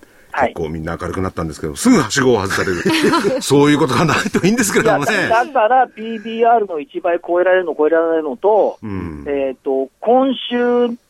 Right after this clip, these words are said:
Speaker 1: 来週発表になる今週の最低改ざんが増えてるか、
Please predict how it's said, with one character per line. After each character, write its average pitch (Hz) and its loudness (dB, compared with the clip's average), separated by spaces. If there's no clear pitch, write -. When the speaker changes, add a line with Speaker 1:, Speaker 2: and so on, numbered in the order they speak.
Speaker 1:
来 226 2
週 240 0
発 220 0
表 226 2
に 220 2
な 226 4
る 170 0
今 208 0
週 - -6
の 214 2
最 196 2
低 196 4
改 185 2
ざ 165 -2
ん 160 -4
が 147 0
増 127 -2
え - 4
て 131 -4
る 131 -10
か、 139 2